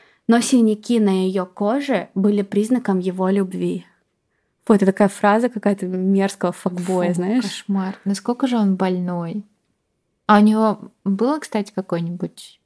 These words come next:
Speaker 1: Мы не знаем.
Speaker 2: Не знаем?
Speaker 1: Скорее всего, да.
Speaker 2: Мгм.
Speaker 1: Что случилось с матерью Кэти?
Speaker 2: Нарциссизм точно был.
Speaker 1: Да. Что случилось с матерью Кэти? Наверняка все задаются этим вопросом, как и Таша.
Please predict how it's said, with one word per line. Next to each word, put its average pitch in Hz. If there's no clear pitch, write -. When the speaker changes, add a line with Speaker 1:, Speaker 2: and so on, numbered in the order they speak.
Speaker 1:
Мы 240
не 240
знаем. 190
Speaker 2:
Не 202
знаем? 220
Speaker 1:
Скорее 220
всего, 262
да. 196
Speaker 2:
Мгм. 190
Speaker 1:
Что -
случилось 311
с -
матерью 233
Кэти? 202
Speaker 2:
Нарциссизм 247
точно 165
был. 165
Speaker 1:
Да. 175
Что 285
случилось 285
с -
матерью 196
Кэти? -
Наверняка 214
все -
задаются 247
этим 196
вопросом, 214
как 202
и -
Таша. -